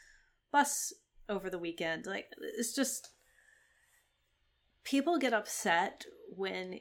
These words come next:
you come in and you do something that contradicts what they're already doing. And that's what we did. We came in and we said, "You know what? You guys aren't doing a good job of running this.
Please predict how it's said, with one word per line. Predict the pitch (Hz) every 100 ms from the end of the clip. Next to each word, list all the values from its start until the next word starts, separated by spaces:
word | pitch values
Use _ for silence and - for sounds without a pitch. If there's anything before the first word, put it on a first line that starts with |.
| -
you | 202 190 202 202 196 190 - - -
come | - 226
in | 202 180 180
and | 190 - 180 175
you | 170
do | 160 180
something | 180 180 170 165 165
that | 160 - - _ _ _ _ _ _ _ _ _ -
contradicts | - 190 180 165 -
what | 160
they're | - -
already | - - -
doing. | - - 269 - - - _ _ _ _ _ _ -
And | 208
that's | 185 196
what | -
we |
did. | - 185 -
We | 190
came | 196 214 214
in | 180 175
and | 196
we | 180
said, | 175 175 165 165 185
"You |
know | 196 233
what? | 269
You | 208
guys | 190 180
aren't | 190 185
doing | 185
a | 180
good | 185
job | 180 170 175
of | 170
running | 160 147 151
this. | 170 214 -